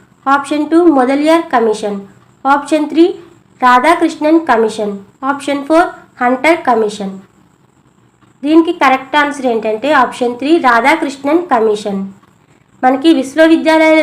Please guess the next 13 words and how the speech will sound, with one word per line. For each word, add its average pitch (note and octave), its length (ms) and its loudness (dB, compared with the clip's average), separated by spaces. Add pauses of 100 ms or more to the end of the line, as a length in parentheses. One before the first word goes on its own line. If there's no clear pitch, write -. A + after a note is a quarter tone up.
విద్యను A3+ 400 -2 (520)
ఉమ్మడి D#4+ 360 4
జాబితాలోకి D#4+ 640 4 (100)
మార్చాలని C#4+ 600 0
తెలియజేసిన C#4+ 540 -2 (160)
కమిషన్ C4 500 0
ఏది A3+ 260 -2
అంటే G#3 220 -2 (600)
ఆప్షన్ B3+ 360 0
త్రీ D#4 100 2 (140)
రాధాకృష్ణన్ C4 800 -2
కమిషన్. G3+ 480 0 (440)
So E4 60 2